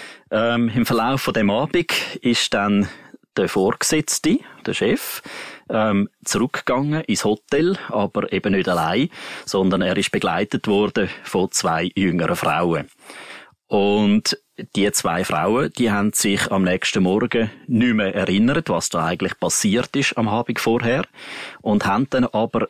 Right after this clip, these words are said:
so Flashbacks gehabt oder gemeint, sie haben so Flashbacks und sind dann eigentlich der Überzeugung gewesen, sie seien von ihrem Vorgesetzten missbraucht worden. Wir haben dort umfangreiche, äh, U-,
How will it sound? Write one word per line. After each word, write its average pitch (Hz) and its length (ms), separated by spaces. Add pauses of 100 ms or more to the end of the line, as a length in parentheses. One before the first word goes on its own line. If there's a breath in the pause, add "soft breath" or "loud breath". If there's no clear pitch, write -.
so 95 360
Flashbacks 123 960
gehabt 113 440
oder 95 180
gemeint, 117 400
sie 123 160
haben 117 160
so 127 140
Flashbacks 123 840 (520 loud breath)
und 107 400
sind 92 380
dann 92 100
eigentlich 92 560
der 98 100
Überzeugung - 540
gewesen, 95 360
sie - 140
seien 98 300
von 104 140
ihrem 101 180
Vorgesetzten 98 800
missbraucht 120 640
worden. 82 400 (760 loud breath)
Wir 107 160
haben 110 160
dort 107 380
umfangreiche, 123 640
äh, 107 580
U-, - 180